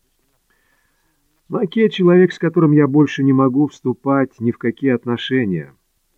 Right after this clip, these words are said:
Маке — на одном доверии, с тем, чтобы он передал мне деньги из рук в руки, получивший треть гонорара за Гамлета, к которому он не имел никакого отношения, но оставивший деньги себе.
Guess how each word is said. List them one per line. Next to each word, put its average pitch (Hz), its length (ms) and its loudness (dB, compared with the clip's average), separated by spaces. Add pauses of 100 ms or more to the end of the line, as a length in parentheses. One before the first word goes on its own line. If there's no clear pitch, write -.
Маке — 139 640 -4 (840)
на 123 120 -4
одном 180 340 0
доверии, 143 580 4
с - 100 -16
тем, 160 200 -2
чтобы 139 320 -2
он 131 160 4
передал 120 500 0
мне 110 300 0 (200)
деньги 95 640 -2
из 90 100 -8
рук 120 280 -2
в 98 40 -12
руки, 151 480 -2 (840)
получивший 170 680 0
треть 170 300 -4
гонорара 165 480 2
за 143 180 -2
Гамлета, 117 680 -2
к - 40 -18
которому 131 500 -2
он 127 120 2
не 127 100 4
имел 135 240 2
никакого 165 680 0
отношения, 104 800 -4 (300)
но 120 140 -2
оставивший 135 580 0
деньги 123 380 -2
себе. 113 580 -2